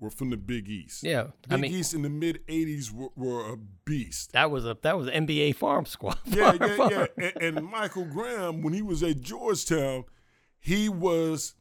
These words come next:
Speaker 1: the enforcer
Speaker 2: Yeah.
Speaker 1: before enforcers. He,
Speaker 2: Yeah.
Speaker 1: he, he took after, uh, after Lucas, but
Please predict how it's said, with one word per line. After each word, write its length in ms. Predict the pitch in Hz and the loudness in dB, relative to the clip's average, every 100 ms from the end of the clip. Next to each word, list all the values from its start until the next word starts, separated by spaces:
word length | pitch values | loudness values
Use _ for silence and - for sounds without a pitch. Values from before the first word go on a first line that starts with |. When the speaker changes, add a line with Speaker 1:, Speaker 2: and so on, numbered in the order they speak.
| _ | _
Speaker 1:
the 200 | 120 156 | -4 -2
enforcer 800 | 147 - - 165 143 - 117 87 - | -2 -4 0 2 2 0 -6 -8 -6
Speaker 2:
Yeah. 260 | 151 - | -2 0
Speaker 1:
before 420 | 131 - - 151 139 | 0 -2 0 0 0
enforcers. 640 | 110 131 113 - 82 - | -4 -6 -6 -6 -12 -4
He, 140 | 156 156 | 0 2
Speaker 2:
Yeah. 160 | 151 | 2
Speaker 1:
he, 140 | 190 165 - - | -2 -4 -12 -12
he 160 | - 202 | -4 -4
took 360 | 147 208 175 175 | 0 2 2 2
after, 480 | 147 127 147 131 127 | -2 -2 -2 -2 -2
uh, 280 | 131 127 120 - 131 - | -2 0 -2 -8 -12 -6
after 260 | 131 - | -6 -4
Lucas, 520 | 127 135 131 - 98 - | -2 0 0 -2 -8 -8
but 220 | 123 | -6